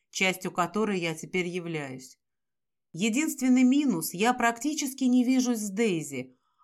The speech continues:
Она всё время занята на тренировках по стрельбе и каких-то других. Мы встречаемся только по вечерам в комнате, но к тому времени обе уже валимся с ног от усталости. «Лав!»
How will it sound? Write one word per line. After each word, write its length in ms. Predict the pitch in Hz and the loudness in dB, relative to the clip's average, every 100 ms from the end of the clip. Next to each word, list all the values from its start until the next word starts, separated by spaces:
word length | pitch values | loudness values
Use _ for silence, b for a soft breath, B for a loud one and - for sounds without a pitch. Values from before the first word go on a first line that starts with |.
| b | b
Она 260 | 160 220 254 | 2 4 2
всё 240 | - 277 | 0 0
время 240 | 254 262 | 4 4
занята 480 | 233 233 254 254 220 | 4 4 2 4 2
на 140 | 190 180 | 2 -2
тренировках 640 | 196 202 208 202 190 - | 0 2 2 0 -4 -8
по 80 | 190 | -6
стрельбе 680 | - 196 190 156 233 277 190 | -2 0 0 0 2 2 0
и 40 | |
каких-то 460 | - 170 185 - 185 | 0 -4 -4 -4 -2
других. 560 | 175 180 190 233 - _ _ _ _ _ - | 0 0 2 -2 -2 _ _ _ _ _ -4
Мы 120 | 202 | -2
встречаемся 680 | 208 214 208 247 220 202 185 | -2 -4 0 2 2 0 -2
только 240 | 214 214 | -4 -2
по 80 | 202 | -2
вечерам 500 | 214 208 226 214 214 | 0 0 0 2 0
в 80 | 202 | 0
комнате, 640 | 240 208 160 147 - 139 - _ _ _ | 0 0 0 -6 -10 -12 -16 _ _ _
но 180 | 180 226 | -2 -2
к 80 | - | 0
тому 260 | 240 254 | 2 4
времени 560 | 226 269 262 202 170 156 | 4 2 2 2 -2 -6
обе 400 | - 247 196 190 | 0 2 2 0
уже 220 | 180 185 | 0 0
валимся 480 | 185 190 180 175 170 | 2 2 0 -4 -8
с 100 | - | -6
ног 260 | 170 156 | -6 -6
от 140 | 143 147 | -8 -10
усталости. 800 | 147 - 147 139 156 - 147 143 _ _ _ _ _ _ _ _ _ _ _ _ _ _ | -12 -8 -8 -8 -12 -14 -16 -18 _ _ _ _ _ _ _ _ _ _ _ _ _ _
«Лав!» 380 | 170 226 269 | 0 4 4